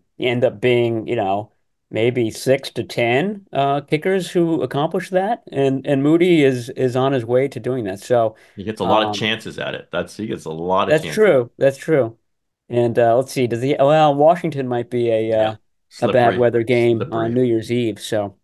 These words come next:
Speaker 1: we'll, we'll see. A-, and, and if it's swampy in, uh, FedEx Field, like it was, uh, in, in twenty nineteen, that could be, uh, that could be interesting.
Speaker 2: A lot of splashing around. Okay, let's end this by just saying, what do you think? They're gonna win out and get,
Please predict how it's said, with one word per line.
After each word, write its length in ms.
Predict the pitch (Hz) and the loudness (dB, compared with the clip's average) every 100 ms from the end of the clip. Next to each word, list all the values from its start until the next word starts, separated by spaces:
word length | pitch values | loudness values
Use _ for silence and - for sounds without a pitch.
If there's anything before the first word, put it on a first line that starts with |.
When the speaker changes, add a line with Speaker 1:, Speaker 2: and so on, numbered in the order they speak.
| - | -10
Speaker 1:
we'll, 180 | 143 - | -8 0
we'll 100 | 156 | 0
see. 360 | 156 160 117 117 | 2 2 4 4
A-, 60 | |
and, 380 | 151 160 170 - | 2 4 2 4
and 140 | 160 | 2
if 80 | 156 | 2
it's 140 | 151 - | -2 -8
swampy 640 | 156 147 170 196 233 220 | -2 2 2 2 -2 0
in, 180 | 180 170 | 0 2
uh, 280 | 160 151 143 - _ _ | 2 2 -2 -10 _ _
FedEx 340 | 170 185 185 - | 4 4 2 0
Field, 440 | 180 196 220 233 | 2 2 0 -2
like 160 | 165 170 | -4 -2
it 80 | 127 | 4
was, 340 | 160 175 165 | 6 6 6
uh, 380 | 170 160 160 151 | 4 4 4 0
in, 140 | 156 - | -4 -6
in 160 | - 147 | -4 -4
twenty 240 | 170 160 | 2 4
nineteen, 560 | 160 160 156 160 208 220 _ _ _ - | 4 2 2 0 0 -4 _ _ _ -10
that 160 | 135 | -8
could 120 | 147 | -6
be, 240 | 131 127 127 | -4 -2 0
uh, 260 | 120 113 117 - | 2 0 -2 -12
that 80 | 131 | -10
could 120 | 139 | -6
be 120 | 127 | -4
interesting. 440 | - 110 - 104 - _ - | -4 -6 -12 -14 -16 _ -18
Speaker 2:
A 40 | |
lot 100 | 82 | -16
of 60 | 82 | -14
splashing 460 | - 82 82 - | -10 -6 -4 -4
around. 300 | 80 73 73 117 | -8 -8 -6 -2
Okay, 220 | 117 113 | -2 2
let's 180 | 117 117 | 0 0
end 240 | 131 120 | -2 0
this 160 | 110 - | 0 0
by 140 | 107 | -4
just 180 | 95 95 | -4 -4
saying, 180 | 107 101 | -2 0
what 100 | 110 | 0
do 60 | |
you 60 | 107 | 0
think? 400 | 110 104 98 _ _ _ _ _ _ | 0 -2 -4 _ _ _ _ _ _
They're 120 | 101 95 | -2 0
gonna 260 | 107 - | -2 -4
win 240 | - 110 117 | -4 -2 0
out 160 | 120 123 | 0 0
and 60 | |
get, 220 | 120 123 | -2 -4